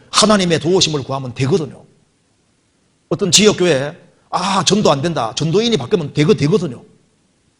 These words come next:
안 되는 게 아니라고. 그리고 이제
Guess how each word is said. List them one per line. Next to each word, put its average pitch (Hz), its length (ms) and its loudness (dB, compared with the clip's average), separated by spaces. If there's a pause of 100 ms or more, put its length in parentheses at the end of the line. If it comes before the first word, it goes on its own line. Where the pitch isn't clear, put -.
(340)
안 160 120 -4
되는 220 160 0
게 - 80 -4
아니라고. 123 280 -10 (2500)
그리고 160 180 0
이제 131 240 -6